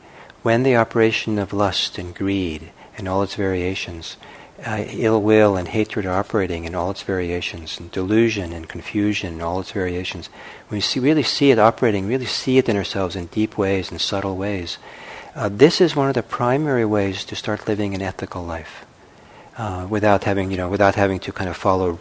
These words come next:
ethical rules or commandments or something. We really see in ourselves, uh, the suffering that comes with these states. And as we kind of no longer buy into them, um, then, uh, we're,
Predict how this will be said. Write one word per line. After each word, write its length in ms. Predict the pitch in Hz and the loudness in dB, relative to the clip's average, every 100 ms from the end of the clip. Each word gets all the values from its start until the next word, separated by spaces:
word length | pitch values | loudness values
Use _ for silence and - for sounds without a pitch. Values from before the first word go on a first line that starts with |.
| - | -2
ethical 420 | 110 - 104 90 | -2 -2 -2 -2
rules 520 | 92 98 92 82 78 | 0 0 0 -4 -6
or 160 | 78 78 | -10 -12
commandments 560 | - 87 87 90 87 82 | -10 -6 -4 -4 -6 -8
or 40 | |
something. 380 | 90 87 - 85 - - - - - | -8 -8 -10 -12 -14 -18 -18 -18 -6
We 80 | 113 | 0
really 220 | 135 156 | 2 2
see 360 | 117 - 139 127 | 2 0 2 4
in 120 | 117 | 2
ourselves, 760 | 101 - 113 117 90 82 - - - - - | 0 0 2 2 0 -4 -10 -14 -18 -20 -12
uh, 160 | - 98 | -8 -6
the 140 | 92 | -4
suffering 640 | 95 - 156 - 135 92 85 | -4 0 0 0 -2 -2 -6
that 280 | 95 - - | -10 -12 -12
comes 500 | - 147 175 139 - | -4 -2 0 -2 -2
with 140 | 92 | -4
these 160 | 95 87 | -4 -6
states. 520 | - 82 - - - - - - - - | -4 -6 -6 -8 -8 -12 -20 -20 -20 -12
And 120 | 123 107 | -2 2
as 220 | 107 110 | 2 2
we 120 | 110 | 0
kind 180 | - 110 | 2 2
of 80 | 104 | 4
no 180 | 107 | 4
longer 300 | 113 110 107 | 6 4 2
buy 200 | 95 98 | 2 2
into 360 | 92 117 143 143 | 2 0 0 -2
them, 300 | 101 87 82 - - - - | -2 -4 -8 -14 -20 -20 -10
um, 460 | 127 95 98 110 | -6 -4 -4 -2
then, 400 | 107 113 110 113 117 | 2 4 4 0 -2
uh, 280 | 101 98 | -2 -2
we're, 240 | 98 110 | -4 -6